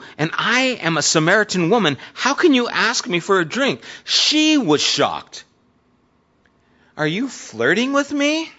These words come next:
That's one of the commentators had that, like, "What's going on? Why would you talk to me unless you want something?" 'Cause the Jews do not have association with the Samaritans. And John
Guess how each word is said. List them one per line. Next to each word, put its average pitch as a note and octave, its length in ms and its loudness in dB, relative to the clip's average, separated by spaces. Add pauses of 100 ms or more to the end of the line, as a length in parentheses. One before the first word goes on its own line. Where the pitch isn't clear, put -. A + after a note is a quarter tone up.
(440)
That's C#3+ 220 -4
one E3+ 100 4
of E3+ 80 4
the D#3 60 2
commentators D3 880 2 (200)
had D3+ 280 0
that, C#3 240 0
like, B2+ 240 0
"What's D3 540 -4
going A#3+ 340 0
on? D#3+ 260 0
Why A3+ 260 2
would G#3 220 0
you E3+ 140 -4
talk G3 340 -4
to D3 80 -10
me B2 240 -6 (180)
unless C3 480 -2
you C3 160 0
want C#3 380 0
something?" - 540 -10 (1800)
'Cause B2+ 160 -6
the C#3+ 120 0
Jews G3+ 480 2
do E3 160 2
not D#3+ 240 2
have D3+ 420 0 (760)
association D3+ 840 2
with A#2+ 120 2
the A#2+ 80 -6
Samaritans. A#2 680 0
And A2+ 120 -4
John G3+ 360 2